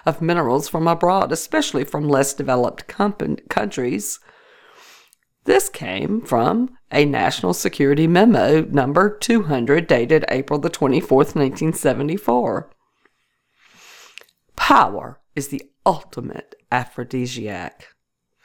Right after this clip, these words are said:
From the book, The Final Days.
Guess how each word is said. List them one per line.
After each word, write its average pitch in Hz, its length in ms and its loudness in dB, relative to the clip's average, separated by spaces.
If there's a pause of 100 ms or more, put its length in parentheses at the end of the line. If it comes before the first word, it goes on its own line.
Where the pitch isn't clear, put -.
(280)
From 170 580 -2
the 226 100 4
book, 311 480 -4 (320)
The 127 120 -2
Final 117 440 -2
Days. 127 640 -4